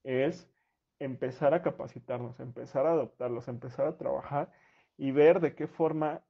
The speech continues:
las podemos ocupar para la profesionalización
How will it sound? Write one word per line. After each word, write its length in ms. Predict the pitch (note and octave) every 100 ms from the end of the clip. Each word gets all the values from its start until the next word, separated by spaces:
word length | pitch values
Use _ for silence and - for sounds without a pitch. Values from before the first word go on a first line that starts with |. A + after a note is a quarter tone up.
| D#3+
las 240 | C#3+ B2+ B2
podemos 500 | C3 C3 C#3+ E3+ C#3+
ocupar 460 | - - C3 C#3
para 340 | F3 E3+ D3 - - -
la 420 | C3 B2+ B2 A#2+
profesionalización 1300 | B2+ B2 B2 - B2 B2 B2 B2 B2 - C#3 D3